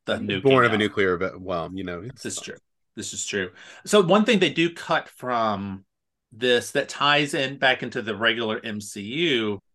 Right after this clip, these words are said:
Speaker 1: Thor hooks up with one of the Sakaar, one of the people from Sakaar, um, and has a kid who you've seen in She-Hulk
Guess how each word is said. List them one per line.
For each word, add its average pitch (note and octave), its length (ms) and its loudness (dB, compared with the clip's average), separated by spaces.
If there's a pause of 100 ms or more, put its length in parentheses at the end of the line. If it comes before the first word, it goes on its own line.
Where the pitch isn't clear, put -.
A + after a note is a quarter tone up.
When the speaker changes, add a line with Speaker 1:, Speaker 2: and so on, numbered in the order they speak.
(920)
Speaker 1:
Thor E3+ 280 6
hooks - 360 -4
up D#3+ 240 2
with A#2+ 320 0 (180)
one A#2 280 0
of G2+ 160 -6
the G#2+ 60 -8
Sakaar, - 600 -6
one C3+ 140 -2
of C3 60 -8
the A2+ 120 -16
people B2 200 -4
from A2 140 -10
Sakaar, E2+ 580 -2 (720)
um, A2+ 240 0
and B2 180 -4
has A2 220 0
a G2+ 60 -10
kid B2+ 600 4 (220)
who C3 80 -2
you've A#2+ 220 -2
seen A#2 360 -2
in G2+ 60 -2
She-Hulk F3 800 0